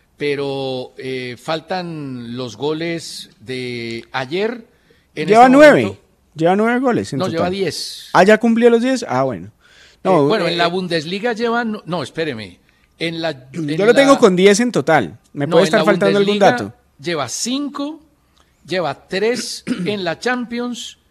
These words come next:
Speaker 1: lleva uno en la Copa de Alemania y lleva uno en la Supercopa. Es que a usted se le olvidó el de la Supercopa.
Speaker 2: Ah, el de la Supercopa,
Speaker 1: Lleva diez
Speaker 2: tiene
Speaker 1: goles,
Speaker 2: toda la
Speaker 1: ahí
Speaker 2: razón.
Speaker 1: lo tenemos con ocho. Por ejemplo, don Jorge Enrique Abello,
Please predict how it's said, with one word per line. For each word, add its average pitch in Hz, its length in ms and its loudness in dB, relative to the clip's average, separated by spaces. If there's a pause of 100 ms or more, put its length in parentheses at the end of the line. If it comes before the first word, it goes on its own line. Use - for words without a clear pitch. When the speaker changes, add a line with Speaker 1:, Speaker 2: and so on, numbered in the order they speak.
(320)
Speaker 1:
lleva 165 440 -6
uno 254 300 -4
en 220 140 -6
la 165 140 -6
Copa 214 240 -4
de 208 80 -2
Alemania 220 600 -6
y 160 100 -12
lleva 185 280 -2
uno 254 300 0
en 202 80 -4
la 151 100 -4
Supercopa. 135 540 -6
Es 117 80 -14
que - 80 -10
a 196 40 -6
usted 185 180 -8
se 196 120 -6
le 170 80 -8
olvidó 135 300 -8
el 143 60 -10
de 160 80 -6
la 139 100 -8
Supercopa. 139 640 4
Speaker 2:
Ah, 143 60 4
el 131 100 0
de 131 80 0
la 120 100 0
Supercopa, 160 400 -4
Speaker 1:
Lleva - 40 0
diez 202 180 0
Speaker 2:
tiene 185 100 -2
Speaker 1:
goles, 147 160 -2
Speaker 2:
toda 117 160 -2
la 147 60 -2
Speaker 1:
ahí 156 60 -4
Speaker 2:
razón. 170 80 -6
Speaker 1:
lo 185 100 -6
tenemos 156 680 -8
con 139 200 -8
ocho. 135 320 -8 (380)
Por 175 140 -4
ejemplo, 160 500 -6 (340)
don 180 160 -4
Jorge 170 260 -8
Enrique 233 380 -6
Abello, 165 560 -2